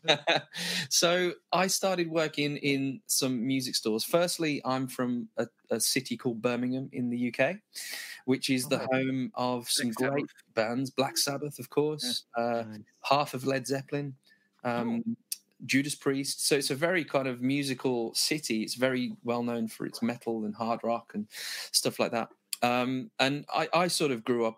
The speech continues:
Speaker 2: on that music, and I love rock music, I love metal, but I love all styles, you know. Um, but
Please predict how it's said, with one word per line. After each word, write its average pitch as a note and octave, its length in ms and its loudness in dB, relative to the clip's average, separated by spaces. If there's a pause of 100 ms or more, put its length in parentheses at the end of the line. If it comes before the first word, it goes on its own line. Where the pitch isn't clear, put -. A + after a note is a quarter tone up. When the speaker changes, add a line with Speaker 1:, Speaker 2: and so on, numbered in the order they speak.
Speaker 2:
on G#2+ 140 0
that G2+ 180 -2
music, A2+ 500 -2
and G#2+ 300 0
I A2 80 0
love A2+ 320 0
rock A2 280 -2
music, G#2+ 400 -2
I G#2 40 0
love G#2 180 -2
metal, G#2+ 380 -2
but A#2 180 0
I A#2+ 60 4
love C3+ 200 0
all A#2 160 0
styles, G2+ 540 -2
you G#2+ 60 -4
know. G#2+ 180 -2 (480)
Um, G#2 560 0 (880)
but D#3+ 380 4